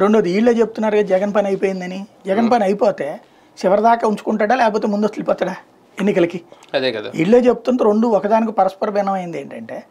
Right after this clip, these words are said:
Speaker 1: జగన్కి పని అయిపోయింది, ఎవడో ఓటేయడు, number one.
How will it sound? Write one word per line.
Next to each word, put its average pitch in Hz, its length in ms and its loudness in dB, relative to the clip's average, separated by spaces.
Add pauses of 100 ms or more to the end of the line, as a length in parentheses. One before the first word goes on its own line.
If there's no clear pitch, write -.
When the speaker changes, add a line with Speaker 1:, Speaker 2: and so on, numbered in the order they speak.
(580)
Speaker 1:
జగన్కి 220 420 2
పని 233 220 0
అయిపోయింది, 180 600 0 (140)
ఎవడో 196 220 4
ఓటేయడు, 156 560 -2 (160)
number 156 200 -4
one. 131 140 -4